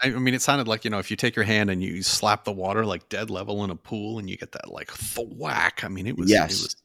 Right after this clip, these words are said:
Speaker 1: amazing.
Speaker 2: Yeah, that was an amazing flight. Everyone started playing with, there was a prop plane out in the, like, a prop out in the water that was standing up at, like, a forty-five. Nick, you probably remember that.
Speaker 1: Yeah, it's like a statue.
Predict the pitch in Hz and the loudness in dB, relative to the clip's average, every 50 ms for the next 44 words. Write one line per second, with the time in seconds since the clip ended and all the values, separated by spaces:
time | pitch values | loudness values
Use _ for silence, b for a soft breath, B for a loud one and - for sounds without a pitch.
0 | _ _ _ _ _ - 95 95 87 87 85 80 - - - _ b b b b | _ _ _ _ _ -10 -6 -4 -4 -4 -4 -6 -8 -10 -12 _ b b b b
1 | b b b 110 104 101 101 104 101 87 107 98 90 - - _ - 98 98 92 | b b b 2 4 4 4 4 2 2 0 -2 -4 -6 -10 _ -4 -4 -2 0
2 | 90 95 98 101 107 113 113 117 113 113 110 95 101 92 90 85 - 90 90 90 | 2 2 4 4 4 6 6 6 6 6 4 4 2 0 0 -2 0 2 2 2
3 | 92 104 - - 117 113 123 123 120 123 120 117 - - - 127 120 113 117 101 | 2 2 0 0 2 4 6 6 6 6 4 4 2 2 4 4 4 4 2 -2
4 | - - 120 117 117 117 113 113 110 107 104 101 - - - - 107 107 107 113 | -2 -2 0 2 2 2 2 0 0 0 -2 -2 -4 -6 -2 0 2 2 2 2
5 | 107 - 117 113 - - - 147 160 160 - - - 127 123 120 117 110 98 92 | 2 0 0 -2 0 4 8 8 8 8 6 2 0 2 2 4 4 4 4 4
6 | 90 - - 85 87 85 85 82 80 78 76 76 85 - _ _ _ _ _ - | 4 2 0 0 0 2 2 2 4 4 2 2 0 -4 _ _ _ _ _ 0
7 | 82 82 76 71 - - 90 87 - - - 90 85 82 82 - _ _ _ B | 2 2 2 0 -4 -6 -8 -8 -2 2 4 4 6 4 2 -2 _ _ _ B
8 | B B B B B B B B B B B - 110 107 104 92 - 110 98 95 | B B B B B B B B B B B 2 4 4 4 4 2 2 2 4
9 | 92 90 92 98 98 101 98 92 90 85 82 80 - _ _ _ _ _ _ _ | 4 6 8 8 10 10 8 8 6 2 0 -2 -6 _ _ _ _ _ _ _
10 | _ _ _ _ - 98 92 - - 90 - - - - - 127 131 135 135 123 | _ _ _ _ 0 2 2 2 2 4 4 4 6 6 6 6 6 6 6 6
11 | 117 113 117 - - 101 71 73 95 95 78 64 - - - 117 120 113 104 101 | 6 6 4 4 4 2 2 2 2 0 0 0 -4 0 4 6 6 8 6 6
12 | 92 - - 92 87 80 69 64 65 71 85 85 85 - - - 90 98 98 - | 4 4 4 4 6 4 4 0 0 -2 -2 -2 -2 -4 -4 -4 -4 -2 -2 -2
13 | 98 80 71 69 71 71 69 67 64 60 58 60 62 65 69 - - 180 185 139 | -2 -2 -2 0 0 -2 -2 -2 -4 -4 -4 -4 -2 -2 -4 -4 -2 0 2 2
14 | 98 87 87 95 - - - 123 - 123 110 - - - - 95 92 - - - | 4 4 2 0 0 2 0 2 2 2 0 0 0 2 2 2 2 2 2 2
15 | 107 92 87 85 87 85 | 2 0 0 -2 -4 -4